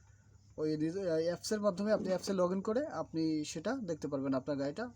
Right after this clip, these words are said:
কোথায় আছে, কোন লোকেশনে আছে, কতটুকু, টুকু স্পিডে চলতেছে,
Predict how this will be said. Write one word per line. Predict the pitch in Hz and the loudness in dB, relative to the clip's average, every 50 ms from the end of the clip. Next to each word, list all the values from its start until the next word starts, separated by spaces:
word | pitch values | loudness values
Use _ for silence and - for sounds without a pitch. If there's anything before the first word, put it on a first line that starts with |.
| - - - - - - - - | -16 -20 -20 -20 -20 -20 -18 -12
কোথায় | - 175 165 175 170 156 | -8 -8 -4 0 2 2
আছে, | 147 143 160 | 2 0 -2
কোন | 151 - 165 156 | -6 -4 -2 0
লোকেশনে | 156 156 156 156 - - 151 147 143 | 0 0 -2 -2 -4 -4 -2 -2 0
আছে, | 143 139 - 147 143 | -2 -2 -4 -6 -6
কতটুকু, | - 151 143 - 160 151 - 160 - 160 156 151 151 147 143 | -6 -6 -6 -6 -10 -14 -12 -8 -4 -2 -2 0 0 -2 -4
টুকু | - 156 156 160 151 | -6 -8 -6 -6 -6
স্পিডে | - - - 151 143 147 | -6 -4 -4 -2 -2 -2
চলতেছে, | 139 - 156 151 151 151 147 135 - - 147 143 | -2 -2 -2 -4 -2 -4 -4 -4 -4 -4 -4 -4